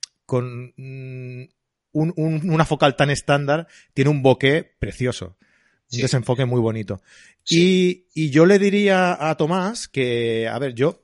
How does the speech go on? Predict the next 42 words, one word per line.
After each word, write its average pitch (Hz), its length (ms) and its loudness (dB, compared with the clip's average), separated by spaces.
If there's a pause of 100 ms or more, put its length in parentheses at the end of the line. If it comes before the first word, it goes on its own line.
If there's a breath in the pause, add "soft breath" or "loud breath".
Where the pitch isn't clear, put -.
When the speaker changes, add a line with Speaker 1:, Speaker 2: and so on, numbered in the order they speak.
(120)
Speaker 1:
yo 127 380 -2
también 147 320 0
hago 131 280 2
bodas, 165 480 0 (480 soft breath)
eh, 117 680 -4 (100)
y, 127 840 -2
y 120 40 -6
normalmente 160 720 0
yo 135 120 4
voy 143 180 2
con, 120 640 -6
con 117 160 -4
Speaker 2:
Ujú. 120 80 0
Speaker 1:
dos 127 100 -2
cuerpos, 185 680 -2
¿vale? 120 220 -4 (500 soft breath)
Y, 139 540 2
bueno, 139 340 2 (120)
Speaker 2:
Sí. - 100 -20 (180)
Speaker 1:
antes 156 260 6
de 170 80 6
tener 151 220 4
el 143 80 6
setenta 131 300 0
doscientos, 151 600 -2
ahora 113 160 -2
tengo 127 160 -4
el 117 60 0
setenta 117 300 -2
doscientos 110 380 -4
y 101 400 -6
no 104 320 -6
lo 104 120 -4
saco 123 280 -2
de 113 100 -2
uno 113 180 -2
de 110 60 -2
los 110 120 -4
cuerpos. 190 460 0 (400 loud breath)
Speaker 2:
Ujú. 135 380 2 (180)
Speaker 1:
<laughs> - 160 -12
Speaker 2:
Claro. 120 260 2